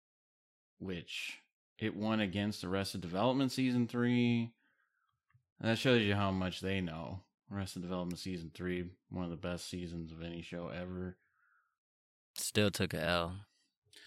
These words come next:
Speaker 1: Curb, it beat Curb Your Enthusiasm, which it shouldn't have. Uh,
Speaker 2: No, should have.
Speaker 1: it did
Speaker 2: Rightfully
Speaker 1: beat
Speaker 2: so.
Speaker 1: Two and a Half Men, which it should have.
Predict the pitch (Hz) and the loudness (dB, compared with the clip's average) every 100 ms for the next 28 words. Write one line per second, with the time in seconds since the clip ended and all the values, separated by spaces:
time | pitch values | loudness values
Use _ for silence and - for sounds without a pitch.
0 | - - - _ - 127 123 117 123 127 | -20 -20 -20 _ 4 6 6 0 2 4
1 | 120 - 131 123 117 98 139 147 139 139 | 4 4 4 8 6 6 6 6 8 8
2 | 131 131 131 127 123 - 131 123 123 120 | 8 6 6 4 2 4 6 8 8 8
3 | 120 113 107 - - _ _ _ _ 87 | 6 4 0 -8 -16 _ _ _ _ -8
4 | 87 85 85 87 92 87 87 - - 82 | -6 -6 -6 -4 0 0 0 -4 -4 -2
5 | 82 82 85 - _ _ _ - _ _ | 2 4 2 -2 _ _ _ -20 _ _
6 | - - 165 202 214 180 - 160 147 123 | 2 6 8 6 6 4 6 8 10 8
7 | 120 101 110 107 90 80 82 _ _ _ | 8 6 4 4 2 0 -10 _ _ _
8 | - 92 87 82 - 73 - 95 | -8 -6 -4 -6 -8 -10 -12 -16